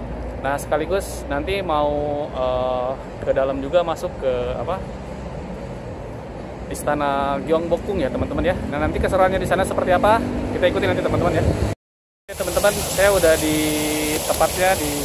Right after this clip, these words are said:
apa, eh, depannya patung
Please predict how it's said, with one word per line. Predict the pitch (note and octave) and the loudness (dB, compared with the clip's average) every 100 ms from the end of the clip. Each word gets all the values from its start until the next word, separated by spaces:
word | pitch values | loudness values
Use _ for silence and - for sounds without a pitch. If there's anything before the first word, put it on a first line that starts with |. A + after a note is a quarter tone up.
| C#3+ C#3+ C3 | -4 -2 0
apa, | C3+ F3+ - - - - - - - - - - - - - - C3+ | 2 2 0 -4 -4 -4 -6 -6 -6 -4 -4 -4 -4 -2 -2 -2 2
eh, | C3 C3+ D3 | 2 2 2
depannya | - F3+ F3 F3+ F3+ | 4 4 4 4 4
patung | - - F3 | 2 2 0